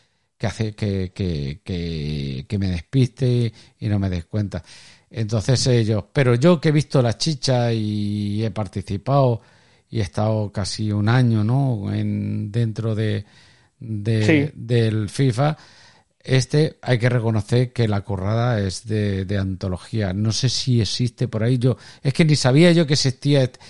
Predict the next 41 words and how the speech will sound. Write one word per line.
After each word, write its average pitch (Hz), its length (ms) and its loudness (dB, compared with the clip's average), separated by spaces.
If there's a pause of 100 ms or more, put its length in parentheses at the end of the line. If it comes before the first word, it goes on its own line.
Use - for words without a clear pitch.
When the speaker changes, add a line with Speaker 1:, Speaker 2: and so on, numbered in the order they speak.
(140)
Speaker 1:
este, 123 760 0
estas 117 300 -2
cosas, 131 380 0
¿no? 160 260 0 (540)
Si 139 200 2
existe 135 680 2
otras 120 360 2
ligas 120 380 4
por 101 220 -2
ahí 113 140 4
de, 90 380 0
de 95 160 -4
fifa, 143 600 2 (160)
¿vale? 113 300 -2
Speaker 2:
Sí 165 280 4
existen, 113 640 0
Esteban, 113 360 2
Speaker 1:
¿Vale? 165 120 0
Speaker 2:
pero 101 180 0
no 101 60 -2
Speaker 1:
Pero 139 200 4
Speaker 2:
tiene 123 240 4
nada 117 260 2
que 117 140 0
ver. 107 240 0 (160)
Es 117 100 -6
que 139 80 -2
Speaker 1:
Pero 139 80 4
Speaker 2:
no 127 100 2
tiene 131 220 4
na-, 123 140 2
eh, 117 180 2
se - 180 -2
hacen 123 260 0
en 117 120 0
un 101 180 -4
Word, 151 420 6 (840)
eh, 127 220 6
a 127 100 4
modo 147 280 4
guarro 107 500 0